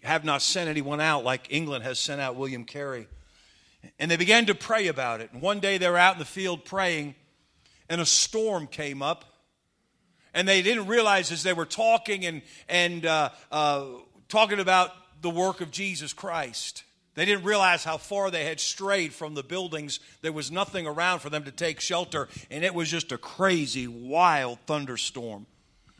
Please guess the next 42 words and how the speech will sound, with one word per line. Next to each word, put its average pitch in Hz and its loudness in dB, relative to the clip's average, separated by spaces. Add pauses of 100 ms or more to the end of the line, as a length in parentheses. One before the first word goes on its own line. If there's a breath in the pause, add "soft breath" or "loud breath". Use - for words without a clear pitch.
(440 soft breath)
The 165 2
one 240 8
thing 262 8
that 226 4
was 226 4
nearby 196 2
was 165 -4
a 160 0
haystack. 143 -4
When 139 -6
they 151 -4
had 151 -2 (240 loud breath)
mowed 190 4
the 175 -4
field, 165 -2 (200 loud breath)
they 180 -2
would 156 -8
rake 202 2
all 202 -2
the 190 -4
hay 185 -2
into 175 -4
stacks. 180 -2
And 147 -10
then 196 0
as 175 -4
they 165 0
needed 214 -6
the 202 0
hay, 175 -2 (280 loud breath)
they 185 2
would 170 -4
come. 220 2 (160 loud breath)
And 180 -4
can 214 -4
you 233 2
imagine 214 4 (220 loud breath)
a, 175 2
a 170 2
stack 208 4
of 165 -2
hay 185 4